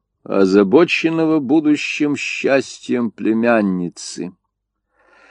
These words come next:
Прошу, выдайте ей заграничный паспорт.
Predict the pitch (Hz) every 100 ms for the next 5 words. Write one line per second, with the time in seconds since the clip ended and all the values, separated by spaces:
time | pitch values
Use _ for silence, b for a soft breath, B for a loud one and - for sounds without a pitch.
0 | b - 165 160 - 190 208 165 110 101
1 | 170 226 131 101 90 - 98 95 92 95
2 | 90 98 101 127 - - 92 - 95 -
3 | - - _ - -